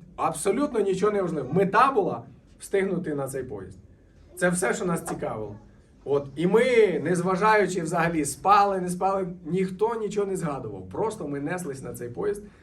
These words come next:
забігали в нього, там вже бувало він рушав, ми впригували в нього. Чому? Нам не важливо було, що, що там позаду. Бувало, ми прибігали в грязі,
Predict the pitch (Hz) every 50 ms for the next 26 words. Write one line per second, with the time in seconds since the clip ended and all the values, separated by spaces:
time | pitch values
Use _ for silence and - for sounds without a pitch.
0 | - - - - - - 135 143 151 151 160 175 208 214 190 180 165 160 165 196
1 | 202 180 165 139 - 127 127 123 127 156 160 160 147 143 156 160 151 143 131 139
2 | 135 127 127 131 127 180 185 185 185 185 180 - - - - - 135 147 143 -
3 | - 202 202 202 190 180 175 170 160 170 170 160 156 151 151 - - - - -
4 | _ - - 165 180 208 208 185 - 180 - - - - - - - - - -
5 | 135 175 208 233 233 202 208 190 190 185 175 190 214 - 190 175 147 139 135 127
6 | 123 120 120 - 143 139 123 104 101 - - - 190 190 170 156 143 139 139 131
7 | 143 131 113 98 98 92 - - - - - 117 139 160 208 233 262 262 240 226
8 | 226 220 226 226 208 208 208 190 170 208 294 226 220 196 175 170 180 190 180 156
9 | 139 135 135 139